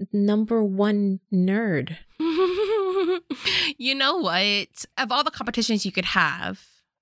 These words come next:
Speaker 2: I feel like this is a pretty safe one, but also, like, this could be, like, the most vicious competition if you really wanted it to be, you know? There is potential here.
Speaker 1: The movie opens up to them arguing with the principal.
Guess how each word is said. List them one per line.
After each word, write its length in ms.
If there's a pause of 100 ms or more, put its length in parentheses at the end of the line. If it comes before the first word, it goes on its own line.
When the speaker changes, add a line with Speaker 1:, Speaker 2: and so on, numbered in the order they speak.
(120)
Speaker 2:
I 120
feel 340
like 320
this 200
is 80
a 40
pretty 240
safe 380
one, 300 (320)
but 260
also, 680
like, 280 (200)
this 240
could 180
be, 140
like, 200
the 60
most 220
vicious 460
competition 640
if 120
you 120
really 180
wanted 340
it 120
to 120
be, 80
you 240
know? 280
There 180
is 100
potential 500
here. 360 (340)
Speaker 1:
The 80
movie 400
opens 380
up 240
to 160
them 400 (100)
arguing 640
with 400
the 200
principal. 800